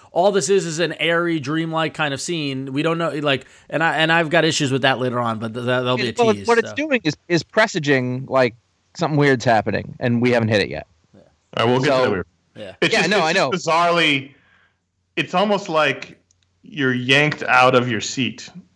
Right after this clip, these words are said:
Speaker 1: Yeah.
Speaker 2: So,
Speaker 3: You
Speaker 2: in
Speaker 3: know,
Speaker 2: a
Speaker 3: you're going
Speaker 2: way
Speaker 3: along with one style, and now all of a sudden it's very sort of dreamlike and, and David Lynchian almost.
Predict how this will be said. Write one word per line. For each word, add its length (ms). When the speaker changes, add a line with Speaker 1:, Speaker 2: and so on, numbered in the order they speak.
Speaker 1:
Yeah. 160
Speaker 2:
So, 260
Speaker 3:
You 80
Speaker 2:
in 40
Speaker 3:
know, 60
Speaker 2:
a 20
Speaker 3:
you're 140
going 260
Speaker 2:
way 80
Speaker 3:
along 160
with 160
one 220
style, 640
and 160
now 140
all 80
of 60
a 20
sudden 200
it's 200
very 380
sort 200
of 100
dreamlike 560
and, 520
and 240
David 260
Lynchian 560
almost. 480